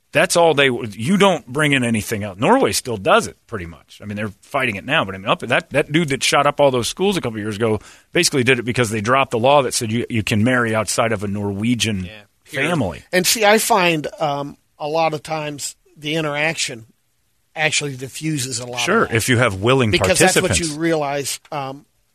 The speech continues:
Speaker 3: you know, when you get into it.
Speaker 1: Right.
Speaker 3: 'Cause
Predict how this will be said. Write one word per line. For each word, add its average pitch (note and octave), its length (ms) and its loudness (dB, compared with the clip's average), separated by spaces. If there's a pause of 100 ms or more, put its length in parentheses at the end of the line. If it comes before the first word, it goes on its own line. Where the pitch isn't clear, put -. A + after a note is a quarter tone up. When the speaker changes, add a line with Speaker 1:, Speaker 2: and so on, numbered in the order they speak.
(880)
Speaker 3:
you D#3 100 -6
know, C3+ 260 -8
when D3+ 160 -10
you C#3 100 -12
get C#3+ 180 -8
into D#3 380 -6
it. - 140 -14 (180)
Speaker 1:
Right. A2 200 0
Speaker 3:
'Cause C#3+ 300 0